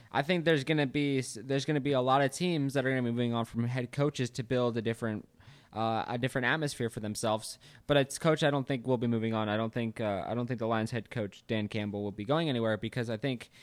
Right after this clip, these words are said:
he's the, exactly the right coach for, for the, uh, for this team.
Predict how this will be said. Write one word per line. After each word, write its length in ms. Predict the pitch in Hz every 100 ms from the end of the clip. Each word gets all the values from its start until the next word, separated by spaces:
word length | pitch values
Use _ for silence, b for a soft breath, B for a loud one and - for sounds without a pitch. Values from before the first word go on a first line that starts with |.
| B
he's 220 | B 147 135
the, 80 |
exactly 400 | 139 143 127 -
the 100 | 117
right 220 | 110 107 -
coach 300 | 120 104 -
for, 420 | - 113 107 98 -
for 180 | 117
the, 140 | 107 95 - -
uh, 200 | 98 90 80
for 140 | 131
this 160 | 110 98
team. 340 | - 120 95